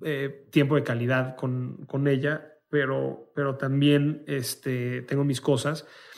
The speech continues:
Y a veces cuando hay un evento donde me invitan de, du-, du-, durante semana, donde me voy a desvelar, esto luego va a significar que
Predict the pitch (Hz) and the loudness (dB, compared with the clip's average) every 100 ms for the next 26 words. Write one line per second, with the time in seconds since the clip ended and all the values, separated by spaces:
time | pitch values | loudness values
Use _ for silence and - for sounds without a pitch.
0 | - - _ _ 170 151 151 156 170 185 | -20 -20 _ _ 2 6 6 6 6 4
1 | 180 160 139 135 135 147 151 139 143 135 | 2 0 2 4 4 6 4 4 2 0
2 | 139 127 123 123 135 143 131 123 127 135 | 0 0 0 0 0 0 0 -2 -2 -2
3 | 123 135 139 135 135 135 131 123 120 131 | -2 -2 -4 0 0 0 0 0 -2 0
4 | 139 151 143 123 123 120 - - - 135 | 2 4 2 -2 -2 -4 -6 -16 0 4
5 | 147 147 139 117 120 131 135 139 135 135 | 6 6 2 2 2 2 2 0 0 -4
6 | 120 143 135 135 131 127 143 120 120 123 | 0 2 4 4 2 2 0 -2 -2 -2
7 | 131 123 127 117 | -2 -2 -4 -4